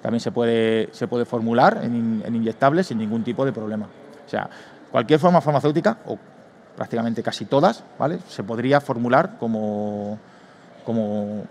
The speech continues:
fórmula magistral, ¿vale? Sin ningún tipo de problema, sin necesidad de solicitar medicamento extranjero. La única pega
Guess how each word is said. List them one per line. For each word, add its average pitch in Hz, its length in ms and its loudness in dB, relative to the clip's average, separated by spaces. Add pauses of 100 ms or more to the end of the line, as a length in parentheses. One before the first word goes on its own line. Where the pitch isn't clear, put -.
(140)
fórmula 127 320 2
magistral, 107 480 -4
¿vale? 120 200 2
Sin 117 180 -4
ningún 120 240 -2
tipo 127 180 0
de 123 60 4
problema, 143 320 4
sin 147 140 -2
necesidad 120 380 0
de 123 180 0
solicitar 117 420 -2
medicamento 120 320 -2
extranjero. 135 420 -2
La 127 80 -4
única 127 220 0
pega 165 320 6